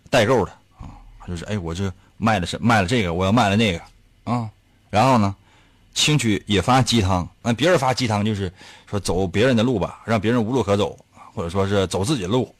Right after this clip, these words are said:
就让别人爱上哪上哪。<laughs> 反正你就是，比如说，要，要不就是“书山有路勤为径，学海无涯苦作舟”，底下署名啊，就是这莎士比亚，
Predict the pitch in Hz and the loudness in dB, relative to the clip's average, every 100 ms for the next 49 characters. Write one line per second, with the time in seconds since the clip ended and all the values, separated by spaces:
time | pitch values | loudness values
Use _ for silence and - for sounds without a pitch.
0 | - 98 120 139 104 110 120 165 139 117 | -16 -6 -2 0 2 0 0 0 0 -2
1 | 87 120 80 - _ - 269 285 - - | -2 -4 -4 -12 _ -10 -4 0 2 4
2 | - - - - - - - - - 247 | 4 4 4 4 4 4 2 2 -2 -2
3 | 254 254 - - - 117 165 254 226 208 | -4 -6 -8 -14 -8 -2 0 2 2 2
4 | 247 226 175 123 165 202 - 190 202 180 | 2 0 0 -2 0 0 0 2 2 2
5 | 175 160 160 247 226 226 196 139 202 170 | 2 0 0 2 4 4 2 2 4 4
6 | - 175 185 190 165 - - 170 156 113 | 2 2 2 2 0 -2 0 4 4 4
7 | 151 117 120 - 95 110 87 80 - - | 4 4 2 0 -2 0 0 -2 -6 -4
8 | 104 113 82 80 87 - - 87 87 _ | -4 -2 -4 -4 -6 -10 -20 -20 -20 _
9 | _ _ _ _ _ _ _ - - - | _ _ _ _ _ _ _ -20 -20 -10
10 | 90 90 90 85 - _ _ _ _ _ | -8 -4 -4 -6 -10 _ _ _ _ _
11 | _ _ _ _ _ _ _ _ _ _ | _ _ _ _ _ _ _ _ _ _
12 | _ _ - 95 87 82 - - - 107 | _ _ -10 -6 -4 -6 -10 -6 0 0
13 | 107 95 87 98 | 0 -2 -2 -2